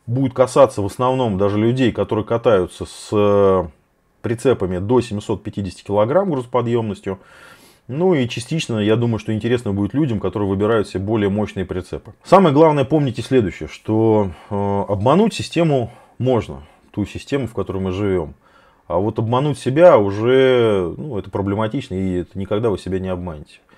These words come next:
И надо прекрасно понимать, э, с-, какая загрузка в вашем прицепе будет. Все-таки не все готовы получать себе категорию Е К Б, не все готовы отучиться заново там, э, на права, сдать все это. Ну, скажем так, это геморройно.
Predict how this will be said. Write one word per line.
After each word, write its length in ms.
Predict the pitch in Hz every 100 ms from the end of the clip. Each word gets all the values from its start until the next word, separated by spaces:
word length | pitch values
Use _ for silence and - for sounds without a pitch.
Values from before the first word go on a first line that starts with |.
| _ _ - _ -
И 320 | 101 107 110
надо 200 | 113 131
прекрасно 440 | 120 107 131 117 95
понимать, 520 | 101 110 147 160 -
э, 720 | 107 101 101 98 92 90 80 - - - -
с-, 60 |
какая 320 | - 101 127
загрузка 500 | 101 107 117 113 -
в 100 | 92
вашем 640 | 95 107 - 92 90 82 - 101
прицепе 440 | 104 113 - 185 107
будет. 400 | 101 95 82 _ _ _ _ _
Все-таки 420 | - 123 120 117
не 120 | 123
все 180 | - 139
готовы 380 | 104 101 101 90
получать 480 | 101 110 120 104 -
себе 200 | 107 98
категорию 680 | 95 - 101 107 95 90
Е 120 | 101
К 80 | 95
Б, 380 | 104 139 175 175 _ -
не 80 | 101
все 160 | -
готовы 400 | 104 101 110 95
отучиться 560 | 92 104 101 117 - 92
заново 420 | 104 98 92 85
там, 320 | 82 90 87
э, 280 | 85 85 85
на 260 | 87 95 87
права, 600 | - 95 107 165 175 - _ -
сдать 300 | 92 123 156
все 180 | - 117
это. 160 | 104 107
Ну, 260 | 170 104 -
скажем 240 | 117 113
так, 160 | 131 104
это 140 | 95
геморройно. 600 | 101 117 123 131 90